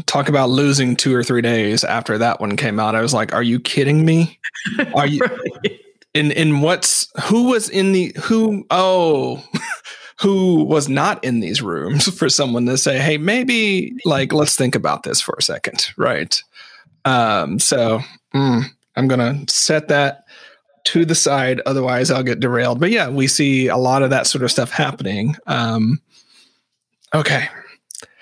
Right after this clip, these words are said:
Speaker 1: That was, that was, that one came out and I was livid about two or three days.
Speaker 2: Yeah.
Speaker 1: Um, because it's the same pattern, um, that we see and why, why we need separate spaces, um, in that sense.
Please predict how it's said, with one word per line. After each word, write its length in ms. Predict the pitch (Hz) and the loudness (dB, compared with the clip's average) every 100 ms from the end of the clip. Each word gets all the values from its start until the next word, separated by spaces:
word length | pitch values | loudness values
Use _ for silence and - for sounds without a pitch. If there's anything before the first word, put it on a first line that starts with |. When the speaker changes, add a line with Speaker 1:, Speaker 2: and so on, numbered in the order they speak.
| - - _ - | -20 -20 _ -2
Speaker 1:
That 120 | 151 | 0
was, 120 | 147 | 2
that 180 | 160 156 | 2 2
was, 340 | 156 147 139 180 156 _ _ _ _ _ _ | 2 2 -2 -8 -12 _ _ _ _ _ _
that 140 | 147 165 | -2 0
one 140 | 170 | 0
came 200 | 165 156 | 2 2
out 260 | 147 143 - _ - | 2 0 -4 _ -4
and 100 | 147 | 0
I 80 | 131 | 0
was 140 | 135 | 2
livid 220 | 135 131 | 0 0
about 280 | 123 123 - | 0 -2 0
two 120 | 135 | -2
or 20 | |
three 160 | 123 117 | 0 -2
days. 260 | 104 82 - _ _ _ _ - 160 - _ _ - | -2 -2 -6 _ _ _ _ -20 -20 -20 _ _ -2
Speaker 2:
Yeah. 480 | 180 143 131 127 131 | 2 2 2 0 0
Speaker 1:
Um, 220 | 135 143 | 0 0
because 300 | 143 147 139 | 0 0 0
it's 100 | 127 | 0
the 60 | |
same 220 | 127 131 123 | 0 0 0
pattern, 360 | 101 92 147 - - - - | -2 -4 -8 -12 -16 -8 -2
um, 300 | 123 120 120 | 0 2 2
that 120 | - | 0
we 120 | 120 | 0
see 280 | - 120 113 | 0 0 0
and 160 | 117 | 2
why, 280 | 120 123 117 | 2 0 -2
why 240 | 117 135 127 | 0 0 2
we 160 | 120 | 2
need 260 | 117 117 - | 2 2 0
separate 320 | 101 - - | -2 -4 -6
spaces, 540 | - 131 - - - - | -4 -4 -2 -2 -2 -4
um, 220 | 135 113 110 | -4 -2 -2
in 80 | |
that 180 | 104 - | -4 -4
sense. 360 | - - - | -6 -4 -6